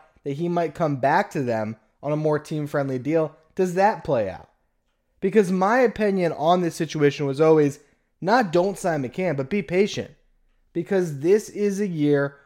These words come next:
where the market could get a little bit crazy, and who knows what J T Realmuto will ultimately sign for, because he is still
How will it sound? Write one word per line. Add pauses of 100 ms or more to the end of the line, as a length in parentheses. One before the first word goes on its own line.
(140)
where
the
market
could
get
a
little
bit
crazy, (500)
and
who
knows
what
J
T
Realmuto (300)
will
ultimately
sign
for, (360)
because
he
is
still